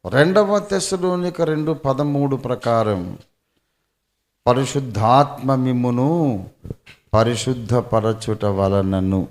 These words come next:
అన్నాడు. ఏమండి? రక్తము ద్వారా, వాక్యము ద్వారా మరియు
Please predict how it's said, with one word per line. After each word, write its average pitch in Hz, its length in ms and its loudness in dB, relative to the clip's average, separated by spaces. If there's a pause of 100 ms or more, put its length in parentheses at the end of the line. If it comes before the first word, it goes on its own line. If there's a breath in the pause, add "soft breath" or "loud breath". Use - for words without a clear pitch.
(240)
అన్నాడు. 90 400 -6 (1800)
ఏమండి? 101 520 -4 (1700)
రక్తము 135 640 0
ద్వారా, 135 580 0 (420)
వాక్యము 120 760 -2
ద్వారా 131 520 0
మరియు 135 680 0